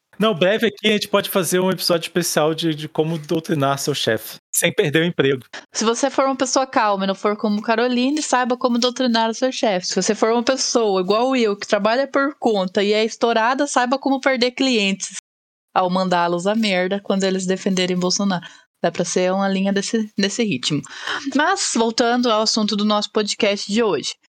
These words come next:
Speaker 2: O nosso primeiro episódio do podcast, pra quem se lembra, do outrora, na época que a gente nem sabia que ia ter vacina, no comecinho da peste.
Speaker 1: Lá no começo da década de vinte, né?
Speaker 2: É, no começo da década de vinte, era falando sobre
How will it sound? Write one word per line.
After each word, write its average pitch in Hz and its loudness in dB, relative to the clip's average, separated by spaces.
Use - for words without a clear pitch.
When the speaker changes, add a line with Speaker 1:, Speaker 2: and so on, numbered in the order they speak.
Speaker 2:
O - 2
nosso 254 0
primeiro 302 0
episódio 240 0
do 196 -4
podcast, 208 -2
pra 190 -2
quem 214 -2
se - -4
lembra, 196 2
do 175 -2
outrora, 202 0
na 180 2
época 214 -2
que 214 -4
a 202 -4
gente 202 -2
nem 262 2
sabia 262 0
que - -2
ia 226 0
ter 247 -2
vacina, 220 -2
no 190 0
comecinho 240 0
da 262 0
peste. - -2
Speaker 1:
Lá 143 4
no 180 2
começo 185 2
da 202 0
década 196 0
de 175 -4
vinte, 147 -2
né? 131 -2
Speaker 2:
É, 220 2
no 202 2
começo 214 0
da 240 2
década 240 0
de 220 0
vinte, 214 0
era 233 2
falando 254 0
sobre 233 0